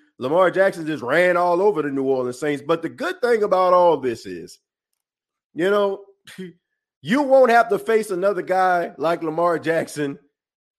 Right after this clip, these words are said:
again this season. Maybe it's Jalen Hurts, but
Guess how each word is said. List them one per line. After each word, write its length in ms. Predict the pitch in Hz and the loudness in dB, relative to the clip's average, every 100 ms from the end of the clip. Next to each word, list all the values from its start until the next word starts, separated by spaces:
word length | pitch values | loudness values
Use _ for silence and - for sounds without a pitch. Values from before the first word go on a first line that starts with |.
| _ _ _ _ _ - | _ _ _ _ _ -4
again 420 | 160 147 196 160 | -2 0 0 0
this 200 | 165 - | -4 -4
season. 360 | 180 151 90 123 | -8 -8 -8 0
Maybe 240 | 214 202 | 2 2
it's 160 | 135 120 | -4 -4
Jalen 380 | 175 208 165 | -2 -2 -2
Hurts, 220 | 180 202 - | 0 0 -2
but 240 | 131 127 | -6 -6